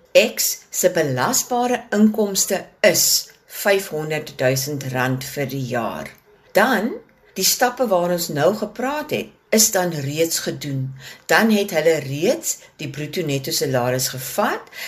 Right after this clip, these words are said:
hulle het reeds die belasbare aftrekkings afgetrek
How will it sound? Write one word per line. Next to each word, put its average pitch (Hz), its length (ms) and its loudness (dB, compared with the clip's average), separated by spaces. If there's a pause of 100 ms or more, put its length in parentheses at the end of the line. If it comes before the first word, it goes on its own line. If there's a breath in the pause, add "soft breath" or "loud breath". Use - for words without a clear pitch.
(120)
hulle 160 160 2
het 156 220 4
reeds 151 640 0 (140 loud breath)
die 160 100 -8
belasbare 143 840 -2
aftrekkings 147 920 -4
afgetrek 233 720 0